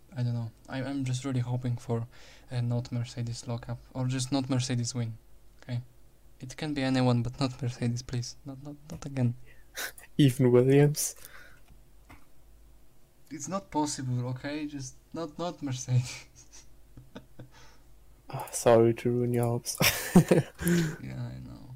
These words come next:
Speaker 1: I-, if everyone crashes. Oh, that there was, like, the, the one wet race. I, I had, I can't remember the date, but there were, like, uh, thirteen or fourteen retirements. They had, like, like, three stars, I think.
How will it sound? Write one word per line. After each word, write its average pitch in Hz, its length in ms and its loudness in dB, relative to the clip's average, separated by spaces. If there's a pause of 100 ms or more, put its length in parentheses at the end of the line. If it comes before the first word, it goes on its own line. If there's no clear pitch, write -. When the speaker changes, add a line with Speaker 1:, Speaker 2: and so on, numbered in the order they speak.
Speaker 1:
I-, 123 380 -16
if 131 160 -8
everyone 127 400 -2
crashes. 123 800 -8 (880)
Oh, 135 240 -8
that 131 240 -8
there 139 160 -4
was, 139 380 -2 (160)
like, 127 380 -6
the, 135 100 -6
the 127 200 -2
one 131 300 0
wet 123 180 -4
race. 120 360 -2
I, 123 220 -6 (220)
I 127 120 -12
had, 127 240 -10 (100)
I 127 180 -6
can't 143 240 -10
remember 135 300 -6
the 123 100 -4
date, 123 280 -2 (800)
but 127 240 -10
there 131 240 -6
were, 131 140 -4
like, 123 520 -4
uh, 127 220 -10
thirteen 170 580 -10
or 131 80 -4
fourteen 160 480 -8
retirements. 165 680 -10 (880)
They 135 100 -4
had, 143 180 -2
like, 131 280 -2
like, 127 180 -4
three - 200 -8
stars, 165 640 -6 (320)
I 147 80 -4
think. 160 400 -6